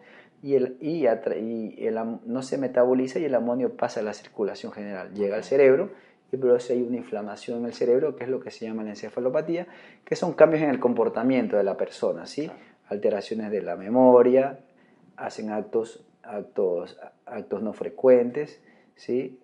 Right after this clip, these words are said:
Speaker 1: Se ponen a veces muy eufóricos o muy tristes, cambios del estado de ánimo,
Speaker 2: Ujú.
Speaker 1: o cambios en el, en el ciclo vigilia-sueño,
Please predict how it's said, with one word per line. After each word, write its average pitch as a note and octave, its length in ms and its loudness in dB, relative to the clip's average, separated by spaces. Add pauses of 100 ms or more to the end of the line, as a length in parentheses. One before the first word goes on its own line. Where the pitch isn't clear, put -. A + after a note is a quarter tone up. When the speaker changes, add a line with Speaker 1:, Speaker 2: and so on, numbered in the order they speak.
Speaker 1:
Se G#2+ 120 -8
ponen G#2 300 -8
a F#2+ 60 -8
veces G2+ 320 -10 (260)
muy A#2 240 2
eufóricos B2+ 720 8
o G#2 100 -6
muy G2 200 -4
tristes, B2+ 580 0 (100)
cambios A2 360 -2
del G2+ 100 -4
estado G#2 360 -2
de B2+ 140 4
ánimo, C3 480 0 (480)
Speaker 2:
Ujú. A2 100 -12
Speaker 1:
o G2 760 -2
cambios A2+ 320 -2
en G#2+ 100 -6
el, G2 320 -10 (140)
en G#2 180 -12
el F#2+ 120 -10
ciclo A2 520 -2
vigilia-sueño, A#2+ 1040 0